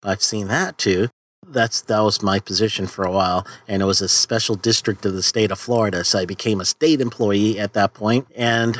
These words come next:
I really, really said I needed to get some better grip of a higher level of safety than I had. So I knew how to run a safety committee, I knew how to run a safety program, I knew how to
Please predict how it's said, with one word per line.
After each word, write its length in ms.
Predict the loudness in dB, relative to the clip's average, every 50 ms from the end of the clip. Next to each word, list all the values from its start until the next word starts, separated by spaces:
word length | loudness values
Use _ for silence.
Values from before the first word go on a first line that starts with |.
| -6 -4
I 380 | 0 0 2 4 4 4 2 2
really, 800 | -2 -4 -6 -2 0 2 4 6 6 6 6 6 4 4 4 2
really 360 | 2 2 2 2 2 2 0
said 380 | -2 -6 -4 -2 0 0 2
I 160 | 2 2 2 2
needed 360 | 2 2 2 2 0 0 -2
to 100 | -4 -6
get 280 | -4 -2 -2 -2 -2
some 400 | 0 0 0 2 2 0 0 -4 -6 _ _ _ _ _ _ _ _ _ _ _ _ _ -2
better 480 | 0 0 2 0 0 0 0 -2 -4 -6 -14 -20 _ -12 -12 -10
grip 520 | -10 -8 -4 -2 0 2 2 0 -2 -6 -14 -6 0
of 440 | 2 2 2 2 0 -2 -2 -6 -10 -12 -20 _ _ -12
a 60 | -8 -4
higher 500 | -2 -2 0 0 0 0 0 0 0 0
level 520 | 2 2 2 2 2 2 0 0 0 0
of 220 | 0 -2 -2 0
safety 540 | 0 0 2 2 2 2 0 0 0 0 0
than 180 | 2 0 0 -2
I 120 | -4 -6 -8
had. 400 | -4 -2 -2 -2 -2 -4 -6 -10 _ _ _ _ _ _ _ -4
So 300 | 0 0 0 0 -2 -2
I 80 | -2 0
knew 140 | 2 2
how 160 | 0 0 0 0
to 100 | 0 0
run 320 | 2 2 2 4 4 2
a 60 | 2
safety 320 | 2 2 2 2 2 0 -8
committee, 520 | -8 -2 0 2 2 4 4 4 4 4
I 60 | 2
knew 140 | 2 0 0
how 120 | 0 0
to 100 | 0 0
run 200 | 0 0 2 2
a 40 | 0
safety 300 | 2 2 2 0 0 -2
program, 600 | -12 -4 -2 0 0 0 0 0 0 0 0 0
I 40 | 0
knew 140 | 0 0 0
how 140 | 0 -2 -2
to 240 | 0 2 2 2